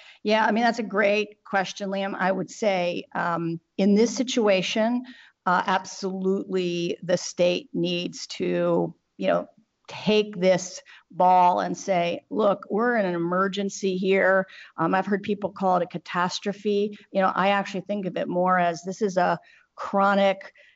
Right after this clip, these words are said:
disease that is going to have a fatal outcome, um, if we don't, you know, make some serious interventions. And, you know, there have always been times where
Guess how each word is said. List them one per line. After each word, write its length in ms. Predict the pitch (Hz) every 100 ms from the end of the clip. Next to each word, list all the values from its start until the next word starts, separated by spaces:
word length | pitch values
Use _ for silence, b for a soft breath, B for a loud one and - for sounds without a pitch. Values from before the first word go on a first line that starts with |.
| _
disease 720 | 185 175 185 196 196 196 175
that 180 | 185 180
is 140 | 180
going 220 | 185 185 185
to 80 |
have 280 | 180 185 180
a 120 | 175 -
fatal 360 | 180 180 175 170 -
outcome, 580 | 170 - - 226 240 254 254 202
um, 400 | 185 175 170 175
if 180 | 175 -
we 380 | 180 185 180 180 170
don't, 580 | 190 175 175 175 - - _
you 100 | 196
know, 360 | 180 170 170 -
make 380 | 185 180 180 180
some 260 | - 175 170
serious 500 | - 175 175 170 -
interventions. 920 | 170 170 170 170 - 247 269 277 277 B B B -
And, 500 | 220 214 220 220 214 214 -
you 100 | 226
know, 120 | 220
there 400 | 226 226 226 -
have 220 | - 220
always 420 | 226 240 240 190
been 180 | - 180
times 600 | 170 180 175 175 170 175
where 540 | 180 180 175 175 175